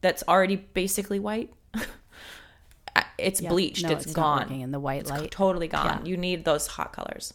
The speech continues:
Speaker 2: As much, I just, I have learned with my garden, like, as much as I don't, like, love hot pink and magenta, like, I love it. I can appreciate it. That was more a move I made as an
Speaker 1: Mm-hmm.
Speaker 2: early gardener.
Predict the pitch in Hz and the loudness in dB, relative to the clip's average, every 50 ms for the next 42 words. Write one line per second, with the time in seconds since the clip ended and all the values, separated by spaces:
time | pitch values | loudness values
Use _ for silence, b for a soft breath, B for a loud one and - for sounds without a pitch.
0 | - - - 202 190 - 233 226 220 - 208 220 240 233 254 233 - - - - | -12 -6 -4 -2 -2 0 0 0 2 4 4 4 4 4 0 -6 -8 -8 -10 -12
1 | - - - - 190 220 262 269 226 208 214 202 220 226 226 214 - 220 214 202 | -14 -12 -4 2 4 4 4 4 2 2 0 2 2 0 -2 -2 0 0 0 4
2 | 208 202 208 196 185 160 156 170 156 - - - - - - - - - - 175 | 4 4 4 4 2 -2 -2 -4 -6 -8 -8 -12 -14 -18 -20 -20 -20 -12 -6 -4
3 | 185 196 - 214 202 208 190 180 185 - - 151 151 147 - - - - - - | -2 0 0 0 0 -2 -2 -2 -2 -4 -4 -6 -8 -8 -10 -12 -12 -12 -10 -6
4 | - - - - - - - - - b b b b - 165 175 190 180 180 190 | -2 0 0 0 -2 -4 -10 -16 -18 b b b b -10 -6 -2 2 4 4 4
5 | 196 208 196 - 202 202 185 - - - 196 180 180 196 185 - - 185 180 175 | 4 4 2 0 2 2 2 6 8 8 8 8 6 2 -2 -6 -6 -6 -4 -4
6 | 165 - 156 160 175 196 - - 214 233 226 254 247 262 254 - - - - 170 | -2 -4 -4 -2 -2 -4 -2 -2 -2 -2 -2 -2 0 0 0 0 0 -4 -4 -6
7 | - 190 180 165 - 202 190 - - 220 226 240 254 269 247 - - b b b | -6 -6 -6 -4 -4 -4 -6 -6 -6 -6 -4 -4 -4 -4 -6 -8 -10 b b b
8 | b b b b b b b _ _ _ - - 160 160 - - 165 165 165 160 | b b b b b b b _ _ _ -12 -10 -10 -8 -4 -2 0 0 0 0
9 | 165 165 170 165 - 151 151 151 151 156 151 151 156 147 143 147 175 160 160 156 | -2 -2 -2 -2 -2 -2 -2 -2 -2 -4 -4 -4 -2 -4 -4 -4 -4 -4 -4 -4
10 | 151 156 175 185 185 - 185 190 196 220 226 240 247 247 240 | -4 -4 -4 -6 -4 -4 -6 -6 -4 -6 -6 -6 -6 -8 -10